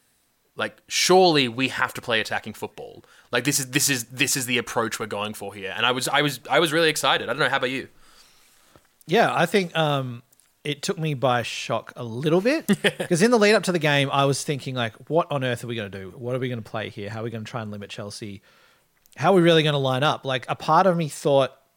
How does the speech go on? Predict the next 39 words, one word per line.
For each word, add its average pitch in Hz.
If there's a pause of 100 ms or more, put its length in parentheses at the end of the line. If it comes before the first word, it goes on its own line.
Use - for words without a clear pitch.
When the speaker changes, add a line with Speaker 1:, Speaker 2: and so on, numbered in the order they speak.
(120)
Speaker 2:
is 151
there 190
a 180
chance 165
that 135
we 139
finally 131
see 127
a 120
switch -
to 120
three 127
at 139
the 139
back, 143 (340)
Speaker 1:
Hmm. 120
Speaker 2:
um, 113 (100)
to -
try 135
and 131
deal 127
with 120
sort 117
of 110
t-, -
Chelsea's 120
attacking 123
threat? - (440)
Um, 120 (920)
and, 151
and 170
also 170
due 143
to 139
the 135
fact 131
that 135
it's 120
like, 127